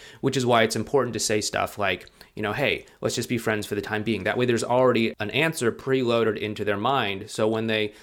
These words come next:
start asking themselves these questions, "Why are we meeting up? Why are we talking? Am I giving false hope?" They'll be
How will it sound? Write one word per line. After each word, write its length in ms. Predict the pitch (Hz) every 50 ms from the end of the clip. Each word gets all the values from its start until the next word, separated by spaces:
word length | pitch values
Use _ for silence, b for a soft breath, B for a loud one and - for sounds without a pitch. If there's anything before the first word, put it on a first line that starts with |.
| B B
start 220 | B - 117 110 -
asking 380 | 113 117 120 - - - 117
themselves 360 | 110 101 101 - 113 104 98 101
these 140 | 101 92
questions, 480 | - - 165 165 165 - 110 104 101 92
"Why 180 | 101 101 101 104
are 80 | 104
we 80 | 101 101
meeting 240 | 95 107 113 120 139
up? 200 | 143 143 143 -
Why 80 | 101
are 60 | 98
we 80 | 92 -
talking? 540 | - 135 135 143 143 143 143 139 135 135 123
Am 60 | 101
I 80 | 95 98
giving 180 | 98 98 98
false 240 | - 110 110 107 -
hope?" 120 | 131 104
They'll 100 | 117 120
be 280 | 113 117 113 110 110 -